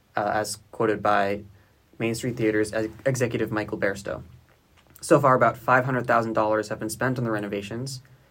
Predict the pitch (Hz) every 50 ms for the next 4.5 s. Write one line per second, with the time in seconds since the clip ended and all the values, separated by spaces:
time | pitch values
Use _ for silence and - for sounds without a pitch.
0 | _ _ - 127 127 139 156 160 156 165 151 139 135 - 127 120 120 120 113 113
1 | 113 117 123 131 135 120 127 123 - 120 120 131 131 131 131 123 123 123 113 107
2 | 104 - - - - - _ _ - 131 123 127 - 113 - - 113 104 101 -
3 | 107 101 101 98 95 98 98 101 101 - - - - - 117 107 104 101 101 -
4 | - 95 - 98 98 - - - - -